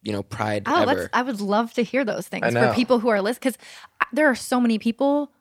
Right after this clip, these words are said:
Speaker 2: who are you before you came out, right?
Speaker 1: Yeah.
Speaker 2: And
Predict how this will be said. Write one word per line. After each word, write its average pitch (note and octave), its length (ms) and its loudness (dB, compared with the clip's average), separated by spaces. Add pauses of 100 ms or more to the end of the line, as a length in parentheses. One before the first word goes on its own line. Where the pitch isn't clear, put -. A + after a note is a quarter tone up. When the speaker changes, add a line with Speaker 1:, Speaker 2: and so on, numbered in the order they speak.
(260)
Speaker 2:
who A#3+ 340 2
are G3 420 2 (260)
you A3 400 -2
before G3 380 -2
you F3+ 100 0
came E3+ 240 -6
out, G3 260 0
right? G3 300 -2
Speaker 1:
Yeah. A3+ 280 -2 (180)
Speaker 2:
And A3 320 2